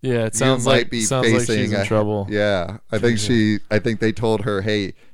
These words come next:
Speaker 2: you should've, you should've
Speaker 1: Yeah,
Speaker 2: talked
Speaker 1: yeah,
Speaker 2: faster."
Speaker 1: yeah, or too late now. Or again, maybe there's still time for someone else. But
Speaker 2: Yeah. Ugh.
Speaker 1: wow, brutal.
Speaker 2: And she's the younger one too.
Speaker 1: Yeah. Jeez.
Speaker 2: So, all right. Well,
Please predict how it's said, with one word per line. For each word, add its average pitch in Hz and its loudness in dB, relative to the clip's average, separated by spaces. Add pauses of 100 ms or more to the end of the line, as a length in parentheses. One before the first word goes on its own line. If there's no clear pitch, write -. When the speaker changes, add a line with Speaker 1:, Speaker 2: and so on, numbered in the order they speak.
Speaker 2:
you 101 -10
should've, 98 -8 (160)
you 101 -14
should've 101 -6
Speaker 1:
Yeah, 123 0
Speaker 2:
talked 110 0
Speaker 1:
yeah, 117 -6 (160)
Speaker 2:
faster." 98 -4
Speaker 1:
yeah, 113 -2
or 117 -6
too 127 0
late 117 2
now. 120 0
Or 131 6
again, 123 0
maybe 107 -2
there's 107 -2
still 104 -4
time 104 -6
for 98 -12
someone 104 -10
else. 101 -10 (120)
But 101 -8 (320)
Speaker 2:
Yeah. 92 -8 (480)
Ugh. 107 0
Speaker 1:
wow, 107 0 (160)
brutal. 107 0 (540)
Speaker 2:
And 101 -6
she's 117 -4
the 110 -6
younger 101 -2
one 85 -6
too. 90 -8
Speaker 1:
Yeah. 113 0 (500)
Jeez. 101 -14 (600)
Speaker 2:
So, 82 -10 (680)
all 113 0
right. 180 4
Well, 123 4